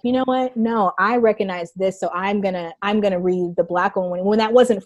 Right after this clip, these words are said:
for you, which is another point of privilege, right? That you are just taking the privilege to read something that wasn't even addressed to you. Um, that, I mean, that in itself, you know, white supremacy has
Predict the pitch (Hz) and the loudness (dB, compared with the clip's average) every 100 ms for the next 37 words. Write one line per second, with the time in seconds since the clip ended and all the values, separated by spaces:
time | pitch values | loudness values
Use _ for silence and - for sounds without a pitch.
0 | 302 285 185 170 170 226 214 254 254 240 | 2 4 2 -2 0 4 6 6 6 4
1 | 262 240 196 - 320 208 165 - 190 185 | 4 4 0 0 2 2 -2 -4 0 0
2 | 220 - - 208 185 202 285 339 349 - | 0 -6 -6 -2 2 6 8 8 6 0
3 | _ - 226 226 220 202 - 277 262 277 | _ 4 6 8 6 4 4 6 6 6
4 | 269 254 285 233 202 190 - 190 190 254 | 4 6 4 6 4 2 2 2 4 4
5 | 254 262 233 214 190 240 254 262 226 202 | 2 0 0 0 2 2 4 2 2 -2
6 | 175 185 202 262 - 302 294 330 359 _ | -6 -4 -4 -4 -8 -4 -2 -4 -8 _
7 | _ _ _ 214 220 202 190 185 - - | _ _ _ 2 4 4 2 -4 -12 -2
8 | 180 254 370 - 262 262 240 311 294 269 | 2 4 2 4 6 8 8 6 6 2
9 | 202 - 277 220 165 _ _ - 208 190 | 0 0 2 4 0 _ _ -6 -2 -2
10 | 180 202 285 285 262 285 277 269 240 220 | 2 4 4 2 -2 0 0 0 -2 -4
11 | _ - - 240 240 240 233 | _ -18 -4 0 4 2 2